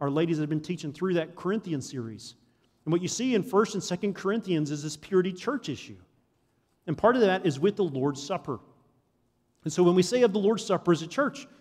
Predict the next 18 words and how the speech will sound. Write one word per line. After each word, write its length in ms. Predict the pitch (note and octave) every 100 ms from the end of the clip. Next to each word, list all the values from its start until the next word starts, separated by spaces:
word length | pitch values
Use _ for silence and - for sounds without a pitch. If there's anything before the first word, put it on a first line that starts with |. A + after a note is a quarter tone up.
| -
we 100 | F3+
believe 220 | E3 F3
that 160 | D#3+ D#3
indeed 240 | C4 C4
this 160 | D#3+ F#3
is 140 | D3+
a 40 |
memorial. 640 | D#3+ E3 E3 A3 G#3 D#3+ G#2+
We 140 | B2
do 140 | C3+ F3+
this 180 | E3+
as 120 | E3 D3
an 60 |
act 160 | D#3 D#3+
of 120 | D3
remembrance 640 | C#3+ C#3+ D#3+ G3+ F3+ D3+
of 100 | B2
Christ. 400 | - B3 A#3 -